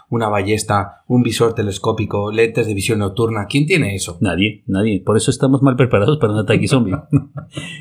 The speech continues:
Speaker 2: Bueno, pero lo que sí tenemos son cuchillos, por ejemplo,
Speaker 1: Sí.
Speaker 2: de quince a veinte centímetros,
Speaker 1: Sí.
Speaker 2: un hacha buena.
Speaker 1: Ajá.
Speaker 2: Todos tenemos para cortar una, algo. Entonces,
Speaker 1: Sí.
Speaker 2: es importante, primero, como hablamos en el capítulo anterior, es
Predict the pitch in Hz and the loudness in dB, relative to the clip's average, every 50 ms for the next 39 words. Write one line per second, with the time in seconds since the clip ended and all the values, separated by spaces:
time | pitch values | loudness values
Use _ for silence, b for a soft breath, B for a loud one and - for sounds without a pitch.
0 | B B - 139 135 131 98 110 110 107 123 120 135 147 175 165 170 175 160 151 | B B 2 4 4 4 4 4 2 2 4 4 2 4 4 4 4 4 6 6
1 | 143 139 135 127 120 - 131 123 - 139 147 175 190 190 - - _ _ - 95 | 6 6 6 4 4 2 0 2 2 2 2 2 0 -2 -6 -14 _ _ -6 -2
2 | 95 101 104 101 120 113 107 90 - 127 120 123 117 107 - 113 101 104 92 139 | 0 0 0 2 2 2 2 2 2 2 4 4 4 2 2 2 2 2 2 4
3 | 147 151 139 - 151 156 160 151 - - - 101 92 92 95 104 107 110 113 117 | 4 4 2 2 2 2 0 0 -2 -8 -12 -10 -10 -6 -2 2 4 4 4 4
4 | 120 120 - 139 147 151 127 95 101 110 120 139 185 214 - _ _ _ - - | 2 2 0 0 0 0 0 2 2 4 4 4 2 0 -4 _ _ _ -20 -20
5 | - 95 87 101 117 104 98 92 - - 85 - - 92 92 - 101 95 - - | -16 -12 -8 -4 -4 -4 -4 -4 -6 -6 -6 -4 -4 -4 -2 -2 -2 -2 -2 -2
6 | 90 - - 85 87 95 90 - 87 92 101 107 113 135 147 - - 90 - 95 | -6 -8 -6 -6 -6 -6 -6 -6 -6 -6 -4 -4 -4 -4 -6 -6 -6 -4 -2 -2
7 | 92 90 110 147 151 - _ _ - - 98 - 139 - - 113 - - 113 113 | -2 -2 -4 -8 -10 -12 _ _ -2 0 2 2 2 2 0 -2 -2 -2 -2 -2
8 | - - - - _ _ _ _ _ _ _ _ _ - 123 120 123 143 165 185 | -2 -2 -4 -6 _ _ _ _ _ _ _ _ _ 0 4 4 4 4 4 2
9 | 220 233 - _ _ - - 107 101 98 101 208 214 240 269 262 - 120 98 - | 0 -4 -6 _ _ -4 0 2 2 2 4 4 4 4 4 2 2 0 -2 -2
10 | 98 87 - - 110 113 101 104 107 104 120 139 147 - - - 104 95 - - | -2 -4 -2 0 0 0 2 0 2 2 4 2 2 0 -2 -4 -2 -2 -2 -4
11 | - | -10